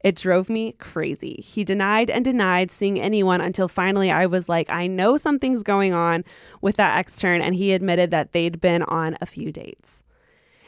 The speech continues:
It was super early stages. They were just friends, but he wanted to try things with her.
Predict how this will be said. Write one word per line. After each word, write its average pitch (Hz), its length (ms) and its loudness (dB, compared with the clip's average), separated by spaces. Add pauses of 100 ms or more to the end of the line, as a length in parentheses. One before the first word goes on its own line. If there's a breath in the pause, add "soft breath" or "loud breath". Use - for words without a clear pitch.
It 202 180 -2
was 214 220 2
super - 580 0
early 175 300 0
stages. 165 520 -2
They 185 200 0
were 175 120 2
just 180 360 -2
friends, 165 280 0
but 165 140 -6
he 196 160 -4
wanted 165 420 -2
to 190 140 -4
try 208 880 -2
things 175 360 -2
with 160 160 -4
her. 151 340 -8